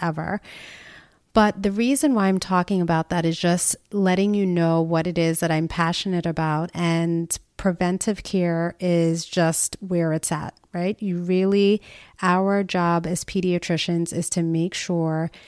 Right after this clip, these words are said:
that we have healthy infants, we help them to grow, we help them to thrive,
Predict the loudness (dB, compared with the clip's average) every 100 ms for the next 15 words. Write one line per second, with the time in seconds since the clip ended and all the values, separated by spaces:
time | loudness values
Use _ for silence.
0 | -20 _ 0 0 -2 0 2 0 -2 -2
1 | -6 -8 -18 _ _ -6 -2 0 0 -2
2 | -2 -2 -2 -2 -2 -6 -8 _ _ _
3 | -4 -2 -4 -2 -4 -4 -4 -2 0 0
4 | -2 -2 -4 -2 -4 -4 -6 -4 0 0
5 | 0 -2